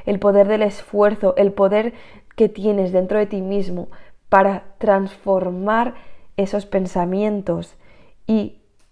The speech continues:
construir quien de verdad quieres ser. Porque el último punto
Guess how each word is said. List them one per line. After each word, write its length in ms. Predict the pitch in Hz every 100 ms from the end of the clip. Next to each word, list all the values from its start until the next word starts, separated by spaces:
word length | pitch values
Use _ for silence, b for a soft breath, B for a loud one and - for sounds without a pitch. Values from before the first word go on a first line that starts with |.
| _
construir 960 | - 190 175 - 185 175 202 208 196 - - - _ _ -
quien 220 | 190 180
de 80 | 175
verdad 360 | 175 175 175
quieres 260 | - 175 170
ser. 300 | - 160 - - - _ _ _ b b
Porque 240 | - 202 202
el 80 | 208
último 380 | 214 254 247
punto 580 | 196 220 226 196 175 170